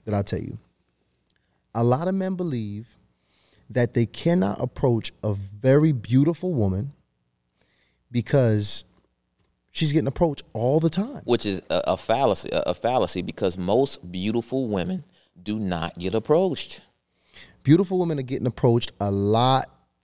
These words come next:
Speaker 1: less, a lot less in real life.
Speaker 2: In real life.
Speaker 1: Let's talk about that. In real life.
Speaker 2: Oh, 'cause the creeps, the creeps is at these, I mean, these beautiful women D Ms get blown up.
Speaker 1: The D Ms is cra-, 'cause that's,
Speaker 2: Yeah.
Speaker 1: that's what all of a sudden dudes get courageous.
Speaker 2: Exactly.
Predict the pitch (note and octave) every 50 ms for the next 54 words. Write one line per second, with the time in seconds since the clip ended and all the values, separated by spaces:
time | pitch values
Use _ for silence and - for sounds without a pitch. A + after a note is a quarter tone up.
0 | _ - G2+ G#2 A2 A#2 B2+ C3 A#2 G2 F2+ - - - - - - - - -
1 | _ _ _ _ _ _ _ _ _ _ - G#2+ G#2+ G#2 F#2+ G2 G#2 G#2+ A#2 A#2+
2 | B2+ C3+ C#3 C3 - _ _ _ _ _ _ - G#2+ G#2+ A2+ B2 C3+ C3+ A#2 F#2+
3 | F2+ - - - - - - _ _ - F#3+ E3+ D#3 C#3 B2+ A#2+ B2+ D#3+ F#3+ A3
4 | A3+ A3+ A3+ A3 F#3 B2+ A2 G2+ - - - - - - G#2+ G#2 G2 G2 F#2+ F#2+
5 | F2+ F#2 F#2+ - - - _ - C#3 D#3+ - - G3+ F3+ E3+ E3 D3 C#3 C3 B2+
6 | - - A#2 A2 - C#3 C#3 C#3 C#3 E3+ G3 G3+ G3 F#3+ F3 D3+ B2 A2+ G#2+ -
7 | - - - A#2 G#2+ C#3 A#2+ F2+ - - - E3 G#3 G3 A#2+ - - G2+ F#2+ -
8 | - G#3 B3+ - F2+ F2 F2+ G#2 G#2 - F2+ E2 D#2 F2+ G2 F#2+ F#2+ A#2 D#3 C3+
9 | F#2 F2 F2+ F#2+ A2 A#2 G#2+ - F2 G2+ G2+ F#2 F2+ F#2+ F#2 F2+ G2+ A2+ G2+ F2
10 | E2+ F2+ E2+ D#2+ E2 F2+ F2+ F2 F2 F2 G2 F#2+ D#2+ - - - A#2 C3+ A#2+ A#2+
11 | A2 A#2 E3 F#3+ G3+ G3 F3+ D#3+ C3+ C3+ A#2+ - D3+ C3+ - C#3+ A#2+ F3 A3+ -
12 | F#3+ G2+ E2 - F3 G#3 E4+ - G3+ E3 A#2+ D#3 D#3+ D#3 C#3+ C3 C3+ - - A3
13 | G#3 D#3+ C3 C3+ C#3 C3 A#2+ C3+ C3 - - A2+ G2+ C#3 F3 F3+ A#2+ - E2 -
14 | - - - F2 E2 F2 F#2+ F2+ E2 - C#2+ D2 D#2+ D#2+